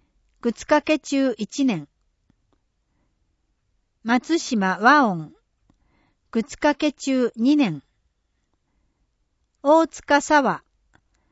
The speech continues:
靴掛け中二年。入選作品は、市ホームページにも掲載されています。市ホームページの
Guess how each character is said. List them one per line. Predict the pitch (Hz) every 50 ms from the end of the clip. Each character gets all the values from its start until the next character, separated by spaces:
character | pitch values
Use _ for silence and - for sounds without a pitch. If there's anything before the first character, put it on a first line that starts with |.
| _ _ _ _ _
靴 | - 226 214 - - -
掛 | - 294 285
け | - 311 311
中 | - - - 277 269 262 247 185
二 | 202 233 269
年。 | 277 262 202 170 151 - _ _ _ _ _ _ _ _ _ _ _ _ _ _ _ _ _ _ _ _ _ _ _ _ _ _ _ _ _ _ _ _ _ _ _ _ _ _ -
入 | 233 285 320 349 339
選 | 262 269 320 320 330 294
作 | - - - 247 254
品 | 247 - 202 180 175 165
は、 | 160 175 170 160 - _ _ _ _ _ _ _ _ _ _ _ _ _ _ _
市 | - - - 311 320 311
ホ | - - 302 311 320 320
ー |
ム | 320 320 320 294
ペ | - 320 311 294
ー | 269
ジ | 208 196 196
に | 214 226 233
も | 220 190 175 - - -
掲 | - 226 233 233
載 | - - 233 226 220
さ | - - 220
れ | 214 214 208
て | - 214
い | 196 190
ま | 190 190 190 196
す。 | - 208 220 _ _ _ _ _ _ _ _ _ _ _ _ _ _ _ _ _ _ _ _ _ _ _ _ _ _ _ _ _ _ _
市 | - 285 320 330 294
ホ | 247 233 - - 311 320 320
ー |
ム | 311 320 311 294
ペ | - 302 277 247
ー | 208
ジ | 170 - 180
の | 175 180 180 165